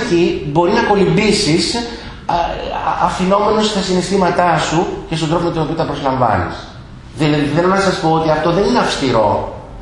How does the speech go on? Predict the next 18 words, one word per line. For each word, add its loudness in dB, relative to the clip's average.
Ε, 0
πολύ 2
καλλιτέχνη-, 2
ο, 4
ο, 2
ο 4
Πικάσο, 2
ας 2
πούμε, 0
θα 0
μπορούσαμε 4
να, 2
θα 0
τον 2
βάλουμε 4
στον 2
κυβισμό 2
αναγκαστικά 0